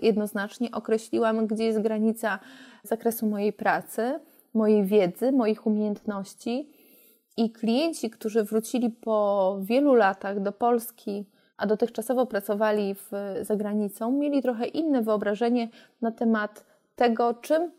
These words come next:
w Polsce zajmuje się architekt wnętrz, jakie są jego możliwości. I w tych aspektach, kiedy potrzebny był architekt z uprawnieniami, konstruktor, osoby, które mają bardzo szeroką wiedzę na takich, na temat takich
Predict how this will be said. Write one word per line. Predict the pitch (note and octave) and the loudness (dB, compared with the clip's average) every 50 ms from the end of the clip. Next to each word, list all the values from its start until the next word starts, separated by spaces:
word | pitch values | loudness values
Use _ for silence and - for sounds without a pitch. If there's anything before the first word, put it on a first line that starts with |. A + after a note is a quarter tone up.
| _ | _
w | - - | -10 0
Polsce | - A#3+ A#3 A#3+ A#3 - A#3+ | 4 4 4 4 2 -2 -4
zajmuje | A3 A3 G#3+ G#3+ G#3+ A3 G#3 G#3+ | -2 -2 -2 -2 0 0 0 -2
się | G#3+ - - G#3+ | -2 -4 -6 -6
architekt | - - - A3 - G3 F#3+ - | -8 -8 -10 -6 -6 -6 -6 -6
wnętrz, | - G#3+ G#3+ A3+ A#3 A3+ - - - - _ _ - | -4 -2 -2 -2 -2 -4 -8 -20 -20 -20 _ _ 0
jakie | A3+ A3 A3 A#3+ A#3+ - - B3 A#3 | 4 4 6 4 4 2 -2 -2 -2
są | A#3 - G#3+ G#3+ | 0 0 0 0
jego | G#3+ G#3 G3+ G#3 | 0 0 0 -2
możliwości. | G#3 G3+ G3 G3+ - - G3+ G3 F#3 D3+ C#3+ C#3+ - - - - - - _ _ _ _ _ _ - - _ _ _ _ _ _ _ _ _ _ _ _ _ - | -2 -2 -2 -4 -6 -4 -4 -2 -2 -2 -4 -4 -8 -14 -18 -16 -18 -18 _ _ _ _ _ _ -20 -20 _ _ _ _ _ _ _ _ _ _ _ _ _ -4
I | A3+ | -2
w | A3 | 2
tych | - D4+ C#4 | 4 4 4
aspektach, | C#4+ C4+ C#4 - - C#4 - C#4+ B3+ B3 | 4 2 0 0 -2 0 2 2 2 2
kiedy | - - A3+ B3+ | 0 -2 -2 -2
potrzebny | A3+ - A#3 A#3 - - B3+ B3+ C4+ C4 B3+ A#3+ | -2 -2 -4 -4 0 0 2 2 4 4 2 2
był | A3+ A#3+ A3+ G#3+ - | 2 0 0 0 0
architekt | - A3 - - A#3+ - A#3 G#3 | -2 -6 -6 -8 -6 -4 -2 -2
z | G#3+ - | -2 -4
uprawnieniami, | A3+ G#3+ - - G#3 G3+ G#3 G#3 G3+ G#3 A3 A#3 B3+ B3+ A#3 G#3 F3 | -4 -4 -2 -2 -2 0 0 -2 0 0 0 0 2 2 2 2 0
konstruktor, | - - F#3+ F3+ F#3 - - - - A#3+ B3+ C4+ C4 C4+ - _ - G#3+ G3+ F#3+ G3 G#3 - - | -2 -4 -6 -6 -6 -8 -10 -6 -2 0 0 0 0 -4 -8 _ -6 -4 -4 -4 -4 -6 -6 -8
osoby, | - G3+ - - A3+ A3+ G#3 G#3+ G#3+ G#3+ - | -8 -6 -4 -2 -2 0 0 0 -2 -2 -4
które | - _ - A3+ A3 G#3+ | -8 _ -4 -2 -2 -2
mają | G#3 G#3+ A3 A3 G#3+ G#3+ G#3 | -2 -2 -2 -2 -2 -2 0
bardzo | G#3 A3+ A3+ A3+ A3 A3 A3 | 4 4 4 4 4 0 -2
szeroką | A3+ - G#3+ G#3+ G#3+ - - G#3+ G#3 G#3 | -4 -4 -4 -4 -4 -4 -4 -6 -4 -2
wiedzę | G3+ A3+ C4 C#4 A#3 - G#3 | 0 2 2 2 2 0 -4
na | G3 G3 G3 | -4 -6 -8
takich, | - G3+ G3+ - - G3+ G#3 - | -10 -10 -10 -10 -10 -10 -8 -6
na | G#3 G#3 G#3 | -6 -6 -6
temat | - G#3+ G#3 G#3 G#3 | -4 -4 -4 -4 -6
takich | - A3+ A3 - - - | -8 -10 -12 -12 -12 -18